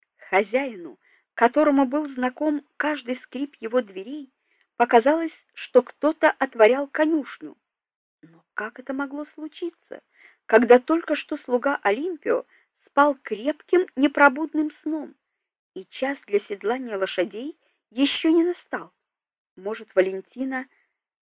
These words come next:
приняв свет месяца за рассвет, вышел, чтобы убедиться, не пора ли уже отправляться в путь? Нельзя было терять более ни одной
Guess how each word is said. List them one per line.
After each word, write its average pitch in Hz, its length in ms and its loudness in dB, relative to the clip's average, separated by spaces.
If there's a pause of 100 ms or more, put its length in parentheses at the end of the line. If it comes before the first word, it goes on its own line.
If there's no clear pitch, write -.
(840)
приняв 254 480 0 (340)
свет 285 360 2
месяца 262 580 2
за 214 120 4
рассвет, 202 520 -4 (720)
вышел, 277 480 -4
чтобы 226 380 0
убедиться, 233 920 -2
не 226 160 -6
пора 226 300 2
ли 269 100 -6
уже 254 240 -2
отправляться 262 680 -4
в - 100 -20
путь? 440 200 -4 (1080)
Нельзя 190 480 -10
было 220 220 -4
терять 208 380 -6
более 226 460 -2 (260)
ни 190 120 -4
одной 190 340 0